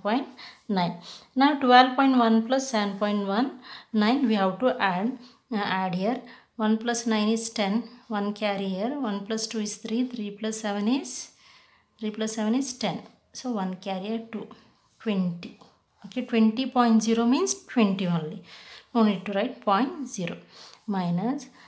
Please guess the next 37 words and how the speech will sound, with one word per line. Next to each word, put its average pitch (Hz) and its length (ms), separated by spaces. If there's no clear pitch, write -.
uh, - 20
into, 196 600
sorry, 240 420
twelve 285 300
minus 262 380
one 214 280
minus 208 580
seven 185 320
point 214 340
nine. 175 260
We 175 80
have 175 200
to 294 120
subtract - 520
it. - 100
So, 240 360
uh, 208 320
one 233 500
minus 226 420
nine 214 220
we 196 140
can 208 340
subtract 202 420
it. 240 120
Borrow 196 300
one 196 260
from 214 240
here. 190 280
So, 247 140
it 202 180
become 226 280
eleven. 180 480
Okay, 233 320
eleven. 208 580
Now, 208 180
here 208 320
one. 180 300